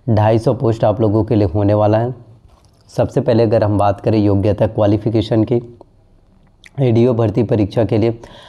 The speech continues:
आवेदन करने के लिए सबसे पहले तो आपका ग्रेजुएशन जो है कंप्लीट होना चाहिए, आपका स्नातक की डिग्री जो है कंप्लीट होना चाहिए। सबसे पहले सिंपल बात यह है,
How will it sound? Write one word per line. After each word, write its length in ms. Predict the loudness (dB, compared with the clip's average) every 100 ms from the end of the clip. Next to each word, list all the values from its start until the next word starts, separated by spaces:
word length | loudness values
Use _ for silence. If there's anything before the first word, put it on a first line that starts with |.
| -20 -6
आवेदन 400 | -2 0 2 0
करने 260 | 0 0 2
के 100 | 2
लिए 120 | 0
सबसे 340 | 0 -4 -2 0
पहले 280 | 2 0
तो 140 | 0 0
आपका 300 | 0 0 -2 -2 -12 -8 -4
ग्रेजुएशन 680 | 0 0 0 -2 -2 0 2
जो 80 |
है 100 | 2 0
कंप्लीट 480 | 0 0 0 -2
होना 160 | 0 -2
चाहिए, 240 | 0 -2
आपका 420 | 0 -2 -2 0 -2
स्नातक 460 | 0 -2 0 -2
की 100 | 0
डिग्री 300 | 0 0 0
जो 120 | 0 0
है 100 | -2
कंप्लीट 480 | -2 0 0 -2
होना 180 | 0 -2
चाहिए। 260 | 0 0 0
सबसे 360 | -2 -4 -4
पहले 240 | -2 0 0
सिंपल 400 | 0 -2 0 0
बात 280 | 0 -2 -2
यह 120 | -2
है, 120 | -2